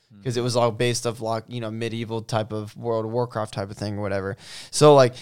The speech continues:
Speaker 2: and there were multiple games that had rules that were set in that were like that.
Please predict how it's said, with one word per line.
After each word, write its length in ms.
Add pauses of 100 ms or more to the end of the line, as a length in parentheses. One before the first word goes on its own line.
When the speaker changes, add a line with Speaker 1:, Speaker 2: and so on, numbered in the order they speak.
(140)
Speaker 2:
and 120
there 100
were 100
multiple 420
games 640 (380)
that 260
had 540 (140)
rules 640
that 140
were 120
set 240
in 200
that 140
were 140
like 300
that. 260